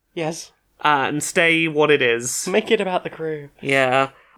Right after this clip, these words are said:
Speaker 2: Some other things to rattle through, because <laughs> there's still things on this list.
Speaker 1: Are we doing
Speaker 2: Um,
Speaker 1: sequels? Should we do Loki season two
Speaker 2: oh,
Speaker 1: while
Speaker 2: we
Speaker 1: we're
Speaker 2: can,
Speaker 1: here?
Speaker 2: we can do Loki season two
Speaker 1: That's another
Speaker 2: quickly.
Speaker 1: season.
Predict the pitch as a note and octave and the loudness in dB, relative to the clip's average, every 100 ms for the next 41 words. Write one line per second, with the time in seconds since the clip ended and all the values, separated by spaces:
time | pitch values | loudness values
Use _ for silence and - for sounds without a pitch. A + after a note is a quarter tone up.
0 | _ - - C#4 D#4+ B3 A#3 - G#3 G3 | _ -6 2 2 4 2 0 2 2 2
1 | G3+ G#3 F#3+ D#3 - - - G#3 - - | 0 4 4 4 0 -2 -2 -4 -2 4
2 | G3 F#3+ A#3 F#3+ G3 F#3 D#3+ D#3 D3 C#3 | 4 4 2 4 4 4 2 2 0 2
3 | - F3 G3+ D3 C#3+ D3 B3+ A#3+ C4 B3+ | 0 -2 2 4 2 2 -4 0 2 2
4 | - A#3 A#3+ A#3 A#3+ A#3+ - B3 B3 A#3+ | 0 -2 2 2 2 0 -4 -2 0 2
5 | B3+ A#3+ C4+ C#4+ C#4+ C#4 C4+ B3+ A#3+ A#3+ | 4 6 6 4 4 2 2 4 4 4
6 | A#3 A#3 A3 G#3+ A#3 A#3+ B3 A3 C4+ A3+ | 0 -6 -6 -2 -2 2 2 4 4 4
7 | A#3 A#3 A#3 | 4 2 0